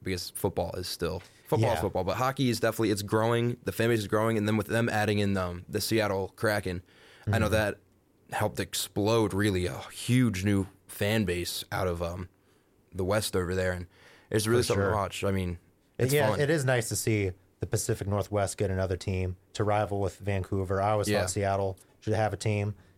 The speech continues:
Speaker 2: and that'll probably open the door for the N B A to bring back the Supersonics, I would think.
Speaker 1: I would hope. I would, I'd love to
Speaker 2: <laughs>
Speaker 1: see, um, the Supersonics come back, and then also, I don't know what other team, if they gave one back to, um,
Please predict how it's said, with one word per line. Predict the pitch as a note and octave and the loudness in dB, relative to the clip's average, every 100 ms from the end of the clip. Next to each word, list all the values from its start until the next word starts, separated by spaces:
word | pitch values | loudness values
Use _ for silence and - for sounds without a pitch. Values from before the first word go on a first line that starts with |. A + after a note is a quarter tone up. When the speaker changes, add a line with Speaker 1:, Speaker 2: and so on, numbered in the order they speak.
| _ - | _ -4
Speaker 2:
and | F#2 F#2+ F#2 F2+ F2+ - | -2 0 0 -2 -6 -2
that'll | G#2+ A2 | -2 0
probably | A#2+ A2 | 0 2
open | G#2+ - | 0 0
the | G2 | -2
door | G#2 G#2 | 0 0
for | G#2+ | -2
the | F#2 | -2
N | G2+ G2 | -2 0
B | F#2 | 0
A | F#2+ | 0
to | F2 | -2
bring | F2+ F2 | -2 -2
back | F2 F2 - | 0 -2 -4
the | F2+ | -6
Supersonics, | G2 - - F2 E2 D#2+ F#2 | -4 -4 -4 -4 -4 -4 -2
I | F#2 | 0
would | F2 | -2
think. | - E2 E2 G2+ | -2 -4 -2 -2
Speaker 1:
I | |
would | G2 F#2+ | 0 2
hope. | G#2 G2 - - | 2 2 -2 -2
I | |
would, | G#2 | 0
I'd | G#2+ G2+ | 2 2
love | G#2+ G2 | 2 2
to | G#2 | 0
Speaker 2:
<laughs> | A2+ | 2
Speaker 1:
see, | G#2+ G2+ F#2+ - | 2 2 -2 -6
um, | F#2+ F#2+ F#2+ F#2+ | -4 -4 -4 -6
the | |
Supersonics | F#2 G#2 F#2+ F#2+ F#2 F2+ F2+ - | -4 -2 -2 0 0 0 -2 -4
come | - G2+ F#2+ | 0 0 2
back, | F#2+ F#2+ | 0 0
and | F#2+ | -2
then | F#2 | 0
also, | F#2+ A2 - F#2+ | 0 0 2 0
I | F#2 | 0
don't | C#3+ F3+ A2+ | -2 -2 -2
know | A#2 | -2
what | A2+ | 0
other | G#2+ G2 | -2 -2
team, | F2+ G#2+ G#2 - _ _ _ _ _ | 0 0 0 -4 _ _ _ _ _
if | A2 G2+ | -6 0
they | A2 | 2
gave | A#2+ A#2 | 4 4
one | A#2 G#2+ | 2 2
back | G2+ G2+ - | 0 0 -4
to, | - G2+ F#2+ | -2 0 2
um, | F2+ F#2 | -2 -4